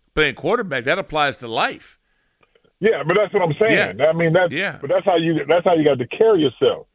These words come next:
Speaker 1: Yeah.
Speaker 2: You know, you, you, you look across this league, and, and there's, there are guys that are backup, that are backups,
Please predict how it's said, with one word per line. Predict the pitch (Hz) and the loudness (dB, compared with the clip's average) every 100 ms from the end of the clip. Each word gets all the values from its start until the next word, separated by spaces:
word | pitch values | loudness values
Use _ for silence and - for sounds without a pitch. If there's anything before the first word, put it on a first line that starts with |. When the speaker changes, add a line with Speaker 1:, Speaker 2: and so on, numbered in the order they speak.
| _ | _
Speaker 1:
Yeah. | 127 180 170 | -6 -4 -4
Speaker 2:
You | 151 | -2
know, | 143 | 0
you, | 185 | 0
you, | 185 196 196 143 | 2 0 0 0
you | 160 214 | 2 4
look | 208 | 4
across | 156 - 185 165 | 2 0 2 2
this | 147 147 | 2 2
league, | 151 220 214 147 | 4 2 2 2
and, | 151 147 147 | 0 -2 -2
and | 143 139 | -4 0
there's, | 160 214 214 135 _ _ _ _ | 2 2 2 -2 _ _ _ _
there | 120 180 | 0 2
are | 160 | 2
guys | 127 160 160 151 139 | 0 2 2 0 0
that | 135 | 0
are | |
backup, | 113 135 214 208 135 135 - 131 | 0 0 0 0 -2 -2 -6 -4
that | 131 127 | 0 0
are | |
backups, | 113 180 - - 113 | 0 -2 -2 -2 -4